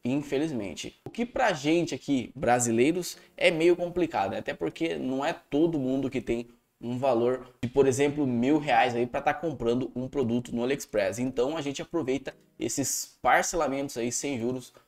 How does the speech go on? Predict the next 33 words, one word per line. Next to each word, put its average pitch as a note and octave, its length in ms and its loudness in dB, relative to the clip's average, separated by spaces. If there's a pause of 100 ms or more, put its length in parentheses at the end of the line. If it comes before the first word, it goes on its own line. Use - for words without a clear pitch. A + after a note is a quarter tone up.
(120)
para D3+ 220 0
ajudar B2 560 -2 (160)
na A2+ 160 -4
nossa A2 320 -4
compra. - 500 -12 (480)
Bom, E3 380 2
será F3+ 400 0
que G3+ 300 0
no D#3 160 6
aniversário D3+ 460 2
do C#3+ 60 4
AliExpress C3 600 0
eles B2 500 0
vão F3 320 2
voltar C3+ 400 2
aí A#2+ 160 2
com A#2 180 -4
um A2+ 80 -6
parcelamento A2+ 560 -4
até G#2+ 400 0 (200)
quatro A#2+ 320 0
vezes A2+ 260 0
sem C3+ 180 -2
juros, D#3 280 2
pelo A2 160 -6
menos? G3 420 -10 (1120)
Só - 160 -6
vamos C3+ 260 -2
descobrir B2 480 -2
quando B2 220 -6
chegar A2 640 -4
a G2+ 140 -4
promoção. G#2+ 760 -12